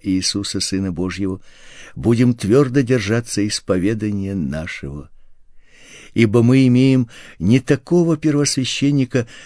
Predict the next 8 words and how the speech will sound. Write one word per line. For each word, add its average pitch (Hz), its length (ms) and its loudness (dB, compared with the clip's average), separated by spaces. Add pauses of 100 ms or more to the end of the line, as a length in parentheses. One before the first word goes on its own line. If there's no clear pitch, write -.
(120)
который 131 400 2
не 127 160 6
может 139 380 2
сострадать 123 760 -2
нам 123 220 2
в 107 80 -2
немощах 107 580 -2
наших, 101 420 -6